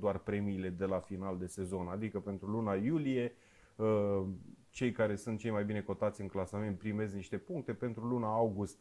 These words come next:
niște premii pentru luna august la fel și tot așa, ca să fie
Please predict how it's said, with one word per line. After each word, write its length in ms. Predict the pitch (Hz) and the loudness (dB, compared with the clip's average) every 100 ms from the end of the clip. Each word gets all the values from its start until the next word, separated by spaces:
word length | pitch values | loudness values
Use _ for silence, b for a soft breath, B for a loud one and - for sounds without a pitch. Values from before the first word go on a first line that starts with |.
| b b - | b b -4
niște 320 | 113 - 110 | -2 0 0
premii 400 | 135 139 123 110 | 4 4 4 0
pentru 340 | - 117 107 | 0 -2 0
luna 220 | 120 110 | -2 2
august 360 | 107 107 101 - | 2 2 -2 -2
la 140 | 95 | -2
fel 400 | 87 - 196 123 - b b | -2 0 2 2 -4 b b
și 220 | - - 151 147 143 135 131 | -12 -2 0 0 0 -2 2
tot 200 | 139 131 | 2 4
așa, 260 | 127 135 110 | 2 4 2
ca 140 | 104 | 0
să 140 | 98 104 | -2 -6
fie 420 | - 123 117 | 0 2 2